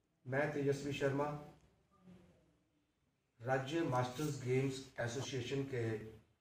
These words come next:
महासचिव होने के नाते भी आपका स्वागत करता हूं। महासचिव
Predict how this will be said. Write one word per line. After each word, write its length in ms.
महासचिव 600
होने 220
के 140
नाते 340
भी 200
आपका 380
स्वागत 400
करता 240
हूं। 80
महासचिव 540